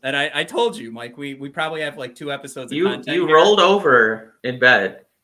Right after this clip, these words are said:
Speaker 1: And I
Speaker 2: to the
Speaker 1: went,
Speaker 2: mother of two who works full-time as a doctor. And what hockey question did you pose to your poor mother of two full-time doctor wife? What did you ask her, Matt?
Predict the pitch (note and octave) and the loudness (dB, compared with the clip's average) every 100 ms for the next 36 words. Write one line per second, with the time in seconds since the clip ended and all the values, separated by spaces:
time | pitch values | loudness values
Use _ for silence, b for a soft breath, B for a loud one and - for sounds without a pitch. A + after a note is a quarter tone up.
0 | _ _ _ _ C3 C3 B2 C3 B2+ D3 | _ _ _ _ -8 -4 -2 -2 4 6
1 | E3+ E3+ E3+ - C#3 C#3 - - G3 C#3 | 8 8 8 6 4 2 2 4 6 6
2 | G2 F2+ - _ _ _ _ B2+ C3 B2+ | 2 -4 -12 _ _ _ _ -8 -6 -4
3 | B2+ D3 D3+ - F3+ F3+ F3 E3+ D3+ C3 | 4 4 4 0 -2 2 2 2 0 4
4 | C#3 C#3 - F2+ E2+ - _ _ _ _ | 6 6 4 0 0 -6 _ _ _ _
5 | - - D3 D#3+ G3+ B3+ - G3 G3+ E3 | -18 0 2 4 4 4 6 6 6 0
6 | C3+ C3+ _ _ - E3 D#3 D#3 C#3+ A2+ | -6 -12 _ _ -6 4 4 4 -2 -4
7 | A#2 C3+ C3+ C3+ _ _ - E3 C3+ A#2+ | -4 -4 -6 -8 _ _ 4 6 6 2
8 | - C3+ C3 C#3+ C#3+ C#3 C#3 C#3 _ - | -2 -2 0 0 2 2 0 -4 _ -2
9 | C3+ C#3+ C#3 C3 - C#3 B2+ A#2+ C#3 B2+ | 2 4 4 2 -2 -2 -2 -2 -2 -2
10 | C3 B2+ A2+ A#2 - G#2+ G2+ F#2 F2+ - | 0 0 4 2 2 -2 -2 -2 -6 -14
11 | _ G3 G3+ F3+ D3+ C#3 - A2 G2+ G#2 | _ 0 0 0 2 2 2 -4 0 -2
12 | G#2+ | -4